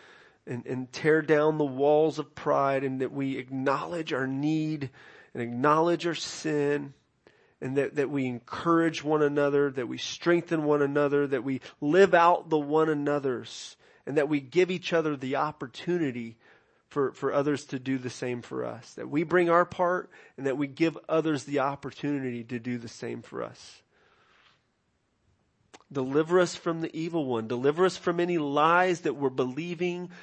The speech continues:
about ourselves or about those around us.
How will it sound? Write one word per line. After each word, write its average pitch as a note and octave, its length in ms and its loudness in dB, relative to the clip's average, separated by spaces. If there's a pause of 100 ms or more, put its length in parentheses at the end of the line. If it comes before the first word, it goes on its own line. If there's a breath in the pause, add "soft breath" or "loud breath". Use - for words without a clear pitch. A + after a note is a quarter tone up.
(120 loud breath)
about C3+ 320 -2
ourselves D#3 840 -2 (360 soft breath)
or C#3 100 -4
about C3+ 280 -2
those C#3 280 0
around B2+ 400 -4
us. - 520 -14